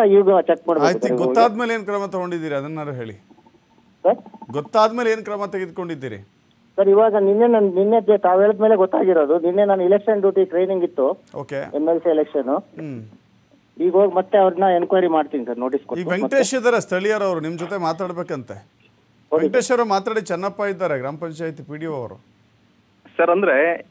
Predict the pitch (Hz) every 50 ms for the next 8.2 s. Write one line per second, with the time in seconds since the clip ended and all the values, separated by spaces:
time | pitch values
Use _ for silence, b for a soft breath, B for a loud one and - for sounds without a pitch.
0 | _ - 135 131 131 127 127 131 135 151 190 170 156 156 - 185 185 170 160 151
1 | - 165 156 - - 131 139 156 - - 175 170 170 170 175 156 120 113 120 143
2 | 160 160 160 160 170 160 156 160 147 147 127 113 120 139 160 - 180 180 170 156
3 | 165 165 151 135 160 147 - 160 151 156 151 156 151 143 131 135 135 170 165 135
4 | 123 113 131 120 117 117 110 104 107 101 - _ - 135 156 185 196 185 147 -
5 | _ _ _ _ - 185 190 190 208 208 208 190 175 156 135 123 - - 156 156
6 | 156 147 - 143 139 139 123 131 139 143 143 135 135 123 120 123 123 127 123 117
7 | 120 120 120 - 143 147 156 147 139 123 120 123 117 113 - 113 113 120 127 127
8 | _ - -